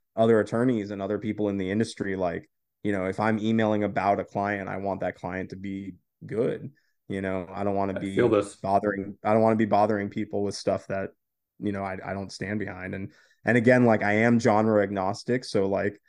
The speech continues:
Speaker 1: you know, sometimes I, people have to tell me, like, like, I don't really listen to electronic music very much, but, like, if somebody tells me, like, This dude's, like, really, a really good D J, or she's, like, a really good D J or whatever it is, like, you know, I'll, I'll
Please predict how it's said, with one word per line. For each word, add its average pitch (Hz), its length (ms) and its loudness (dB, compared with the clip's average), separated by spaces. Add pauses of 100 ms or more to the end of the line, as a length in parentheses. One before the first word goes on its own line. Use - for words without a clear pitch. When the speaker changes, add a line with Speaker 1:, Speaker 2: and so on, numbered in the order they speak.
(240)
Speaker 1:
you 107 100 0
know, 98 160 2
sometimes 113 640 2
I, 104 160 2
people 110 280 -2
have 107 160 0
to 107 80 -4
tell 104 220 -2
me, 104 160 -2
like, 101 260 -4 (240)
like, 110 120 0
I 117 80 0
don't 120 120 0
really 120 160 4
listen 113 320 -2
to 110 100 4
electronic 104 520 -2
music 113 380 -6
very 120 200 0
much, 123 340 -4
but, 104 160 -2
like, 101 220 -4 (260)
if - 80 -6
somebody 110 320 2
tells 107 260 2
me, 110 140 -2
like, 92 220 -4
This 107 180 -6
dude's, 101 400 -8
like, 98 300 -8 (460)
really, 104 380 -2
a 101 100 -4
really 104 240 -2
good 98 220 -8
D 104 140 -8
J, 110 140 -6 (100)
or 101 160 2
she's, 107 260 -6
like, 101 140 -6
a - 60 -10
really 104 240 0
good 101 400 -2 (300)
D 107 180 -2
J 113 220 4
or 101 160 6
whatever 107 400 4
it 107 80 4
is, 123 280 4
like, 90 400 -4 (520)
you 113 140 0
know, 92 280 -6 (280)
I'll, 101 300 0
I'll 98 340 -4